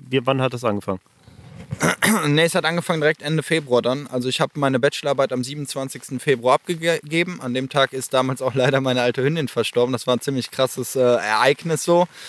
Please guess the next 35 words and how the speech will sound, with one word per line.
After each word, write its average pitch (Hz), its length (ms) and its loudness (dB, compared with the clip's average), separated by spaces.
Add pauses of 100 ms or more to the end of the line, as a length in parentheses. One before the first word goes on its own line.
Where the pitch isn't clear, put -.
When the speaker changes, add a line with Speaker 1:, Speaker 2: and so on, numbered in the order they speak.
(200)
Speaker 2:
Ziemlich 143 260 0
heftige 131 320 0
Story. 156 380 2
Und 127 140 2
ab 127 140 2
da 139 240 4
hab 143 120 -2
ich 135 160 -4
einfach 120 240 0
durchgeangelt. 107 640 0
Ich 98 100 -8
mach 135 100 2
das 131 200 -2
jedes 123 260 -4
Jahr. 135 160 4
Ich - 140 -4
liebe 160 240 0
den 123 180 4
Winter 151 380 0
zum 151 180 -6
Angeln. 151 300 -4
Ich - 160 -6
liebe 143 220 2
es 127 120 0
halt 123 160 0
auch 117 200 -2
an 117 280 0
Seen, 131 460 -2
wie 117 160 0
dem 113 240 2
See, 110 180 -2
wo 117 100 -4
ich 107 140 -2
aktuell 113 260 -4
angel, 127 220 -2